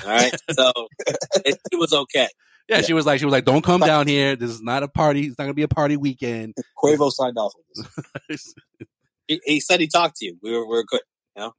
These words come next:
Speaker 3: She's like, yeah, afterwards she's gonna be like, "Well, I did my job. I fucking told everybody not to come, and people still come. I don't know what the fuck you want me to do."
Speaker 1: Well, maybe you shouldn't have opened your fucking city then, huh?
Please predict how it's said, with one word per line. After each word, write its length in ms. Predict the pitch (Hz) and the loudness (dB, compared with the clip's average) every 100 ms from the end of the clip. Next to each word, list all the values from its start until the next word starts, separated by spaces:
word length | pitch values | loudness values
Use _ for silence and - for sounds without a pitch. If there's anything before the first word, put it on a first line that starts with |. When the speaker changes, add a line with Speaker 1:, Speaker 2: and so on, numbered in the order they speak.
| _ | _
Speaker 3:
She's 180 | - 104 | -12 -8
like, 140 | 90 | -4
yeah, 200 | 120 110 | -2 2
afterwards 280 | 143 135 127 | 2 2 0
she's 60 | 123 | 0
gonna 80 | |
be 40 | 110 | 0
like, 80 | 101 | 4
"Well, 100 | 107 | 4
I 80 | 135 | 4
did 140 | 151 | 2
my 140 | 139 | 2
job. 260 | 131 92 - - | 2 -2 -6 -4
I 140 | 113 | -2
fucking 240 | 139 123 117 | -2 -4 0
told 120 | 127 | 2
everybody 180 | 123 117 | 2 2
not 180 | 120 | 2
to 60 | - | 0
come, 220 | 104 90 | -6 -6
and 80 | 92 | -4
people 180 | 123 127 | -2 2
still 160 | 143 | 2
come. 260 | 131 139 143 _ - | 2 2 0 _ -6
I 40 | 113 | -2
don't 60 | |
know 40 | 107 | 0
what 80 | |
the 40 | 98 | -2
fuck 120 | 95 | -8
you 100 | 90 | -6
want 120 | 90 | -6
me 100 | 87 | -6
to 60 | 82 | -8
do." 80 | - _ _ - | -12 _ _ 2
Speaker 1:
Well, 160 | 196 | 2
maybe 240 | 180 202 240 | 4 0 0
you 60 | |
shouldn't 260 | 240 240 226 | -2 -4 -2
have 100 | 202 | 0
opened 280 | 214 220 208 | 0 0 0
your 80 | |
fucking 320 | 190 185 - 175 | 0 0 -2 -2
city 280 | 151 110 | 0 0
then, 220 | 85 80 87 | -2 -6 -2
huh? 140 | 135 | -2